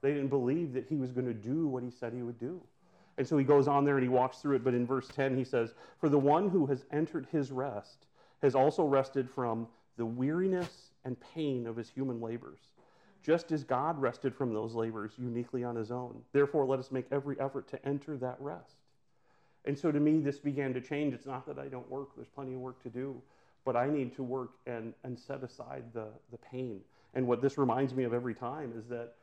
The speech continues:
you know, when the curse came into the world, part of the curse is that we now have to toil and there's this labor, but Jesus redeemed us from the curse of the law. We're redeemed from that. And so that's how we can enter into rest, is in knowing that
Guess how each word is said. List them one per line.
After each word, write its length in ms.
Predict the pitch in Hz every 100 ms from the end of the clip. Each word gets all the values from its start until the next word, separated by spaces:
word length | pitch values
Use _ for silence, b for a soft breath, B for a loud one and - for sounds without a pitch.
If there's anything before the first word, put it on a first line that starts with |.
| b b
you 100 | 127
know, 100 | 123
when 200 | 113 123
the 40 |
curse 280 | 117 - 147 -
came 160 | 170 147
into 160 | 139
the 80 | 131
world, 540 | 123 123 156 127 110 117 b b b b b
part 160 | 135 143
of 100 | 135
the 80 | 123
curse 400 | - 156 175 127
is 100 | 117
that 100 | 127
we 100 | 127
now 120 | -
have 140 | -
to 80 | 131
toil 500 | - - 131 143 123
and 100 | 113
there's 180 | 113 -
this 180 | 123 -
labor, 340 | 123 190 139
but 240 | 113 127
Jesus 380 | - 156 151 143 -
redeemed 540 | 135 - 147 165 185
us 100 | 151
from 160 | - 139
the 80 |
curse 300 | 139 - 147
of 80 | 139
the 60 | 131
law. 200 | 131 165 185 _ b b
We're 120 | 156
redeemed 500 | 156 143 156 175 208
from 200 | - 156
that. 240 | 123 101 - _ b b b b b
And 160 | 143 135
so 180 | 165
that's 380 | 151 143 175 -
how 160 | - 151
we 140 | 139
can 160 | 135 139
enter 280 | 143 147 139
into 140 | 139
rest, 340 | 131 165 -
is 140 | 151 131
in 140 | 135
knowing 400 | 127 147 190 139
that 300 | 127 120 -